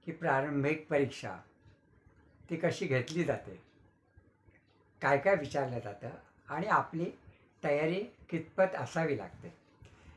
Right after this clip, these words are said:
आता त्यानंतर आपण बघूया आज की प्रारंभिक नंतर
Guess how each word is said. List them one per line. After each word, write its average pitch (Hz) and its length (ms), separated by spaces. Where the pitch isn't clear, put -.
आता 147 200
त्यानंतर 202 540
आपण 175 260
बघूया 131 460
आज 98 200
की 175 80
प्रारंभिक 160 800
नंतर 165 480